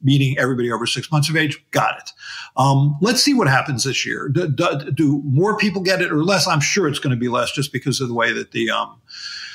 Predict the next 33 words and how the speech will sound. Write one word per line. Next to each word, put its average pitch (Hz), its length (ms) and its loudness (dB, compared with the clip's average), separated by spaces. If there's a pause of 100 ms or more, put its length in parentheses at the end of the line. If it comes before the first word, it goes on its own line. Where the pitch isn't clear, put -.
(200)
the, 135 280 2
the 131 100 -2
paying 190 380 4
is 123 140 0
working. 127 280 -2
The 123 60 -2
government's 165 360 2
not 123 180 -2
paying 160 260 2
this 104 180 -2
year. 95 200 -8
The, 180 140 0
the 190 160 4
other 320 200 4
thing 220 220 2
that, 147 200 0
that 143 200 0
really 226 340 4
bothers 147 460 0
me 113 140 0
in 113 140 0
this, 110 240 -2
and, 151 140 -2
and, 165 280 0
and 175 180 0
I 185 120 4
hope 233 300 2
I'm 127 200 2
wrong 113 220 -4
about 107 300 -4
this, - 280 0
is 139 200 2
that 156 240 0